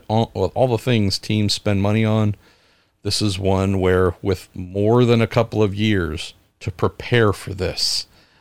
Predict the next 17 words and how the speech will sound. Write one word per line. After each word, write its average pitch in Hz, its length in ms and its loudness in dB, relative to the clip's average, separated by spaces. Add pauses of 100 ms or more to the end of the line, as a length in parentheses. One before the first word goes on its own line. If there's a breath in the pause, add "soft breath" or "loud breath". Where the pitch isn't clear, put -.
(160 soft breath)
um, 82 460 -2 (560)
it - 180 -10
can 98 340 0
be 92 180 -2
done. 69 420 -4 (680)
Uh, - 240 -8 (360)
no 98 280 0
questions 90 580 -4
whatsoever. 90 500 -2 (220)
All 135 120 4
right. 190 260 4 (520)
This 123 220 -2
is 147 320 4
our, 127 340 4
uh, 120 80 6
second 190 360 0
edition 208 480 2